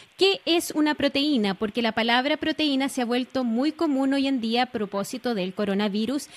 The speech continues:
y de la proteína del coronavirus y de esta proteína spike que le permite de alguna manera,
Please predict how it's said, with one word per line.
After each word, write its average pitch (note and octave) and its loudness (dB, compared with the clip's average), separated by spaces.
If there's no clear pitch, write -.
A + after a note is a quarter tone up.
y B3 -2
de A#3+ 4
la A#3 2
proteína G#3+ -2
del G3+ -2
coronavirus C4 0
y A3+ -4
de G#3 -4
esta G#3+ -6
proteína G3 -6
spike D4+ -2
que B3 -2
le A3 -2
permite A3 -4
de A3+ -2
alguna G#3+ -2
manera, A3 0